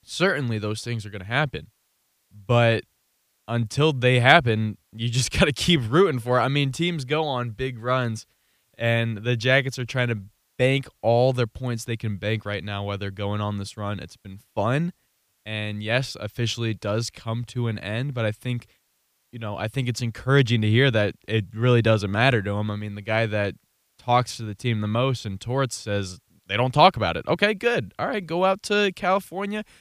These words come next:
Keep that ball rolling. I think the Jackets played,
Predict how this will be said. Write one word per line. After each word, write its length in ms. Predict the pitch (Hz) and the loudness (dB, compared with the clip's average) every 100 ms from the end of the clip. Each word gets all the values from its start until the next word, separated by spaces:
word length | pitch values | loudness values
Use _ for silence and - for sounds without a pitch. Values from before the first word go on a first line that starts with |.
| _ _ _ | _ _ _
Keep 300 | 180 190 - | -2 0 4
that 260 | 196 170 | 4 4
ball 280 | 175 190 185 | 2 2 2
rolling. 400 | 160 180 143 92 | 2 2 2 -2
I 120 | 101 | -4
think 240 | - 165 147 | -4 -6 -6
the 100 | 143 | -4
Jackets 440 | 156 156 156 - - _ _ - | 0 0 -4 -16 -20 _ _ -20
played, 520 | - 156 214 196 | -6 0 0 -2